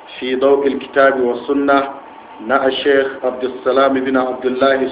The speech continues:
Sulaiman, takdimi na Sheikh Al-Alim Rabbani Salih bin Fawzan Al-Fawzan. Idan ba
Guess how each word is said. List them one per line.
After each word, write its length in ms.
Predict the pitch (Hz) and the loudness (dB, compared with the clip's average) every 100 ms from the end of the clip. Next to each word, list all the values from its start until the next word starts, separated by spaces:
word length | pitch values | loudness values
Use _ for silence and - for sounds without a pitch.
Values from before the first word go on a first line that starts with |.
| - | -4
Sulaiman, 520 | 123 120 120 127 - - - - - - - | -2 0 2 2 0 -8 -16 -20 -20 -14 -4
takdimi 560 | 123 127 131 143 135 | -2 -2 -2 2 2
na 280 | 135 139 135 127 - | 4 4 4 0 -2
Sheikh 240 | 143 135 135 | 0 0 0
Al-Alim 600 | 127 120 135 139 143 139 | -2 0 2 4 4 2
Rabbani 800 | 123 123 120 143 147 147 147 147 - - - - - | 0 -2 2 6 6 6 4 2 -2 -18 -20 -16 -2
Salih 360 | 135 139 143 139 135 | 4 4 4 0 -2
bin 120 | 135 - | -2 0
Fawzan 480 | 127 123 139 139 135 | 0 2 2 2 0
Al-Fawzan. 720 | 127 123 123 117 135 120 - | -4 -2 -2 2 2 2 -4
Idan 240 | 113 135 | -2 0
ba 80 | 139 | 0